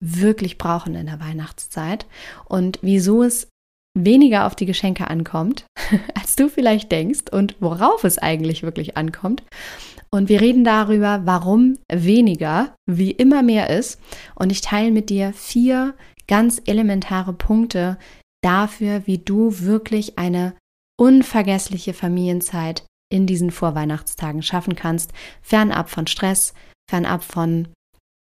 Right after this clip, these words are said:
durch die Gegend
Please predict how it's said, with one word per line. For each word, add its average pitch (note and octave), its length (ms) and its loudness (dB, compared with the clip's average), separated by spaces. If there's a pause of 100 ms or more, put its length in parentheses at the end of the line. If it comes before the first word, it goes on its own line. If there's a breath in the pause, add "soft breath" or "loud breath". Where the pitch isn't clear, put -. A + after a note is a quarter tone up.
(1300 loud breath)
durch G3+ 160 -2
die F3 120 -6
Gegend G3+ 540 0